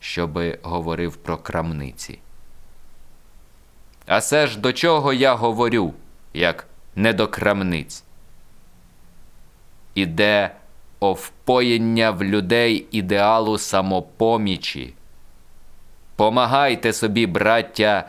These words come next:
самі, тоді й ми вам поможемо. Голос.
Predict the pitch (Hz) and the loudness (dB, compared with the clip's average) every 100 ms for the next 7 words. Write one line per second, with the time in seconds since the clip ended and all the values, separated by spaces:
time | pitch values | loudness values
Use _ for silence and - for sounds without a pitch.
0 | - - - 107 104 127 117 76 - - | -10 -6 0 2 2 2 2 -2 -8 -20
1 | - - - - - - - - 117 113 | -20 -20 -20 -20 -20 -20 -20 -8 -4 0
2 | 123 110 101 113 110 80 71 67 - _ | 2 2 2 2 0 0 -4 -8 -20 _
3 | _ - - - 95 90 73 71 67 64 | _ -20 -20 -6 -2 -2 -4 -6 -10 -12
4 | - - - - - - 85 80 92 87 | -16 -20 -20 -20 -20 -16 -10 -2 0 0
5 | 78 76 - | -4 -8 -14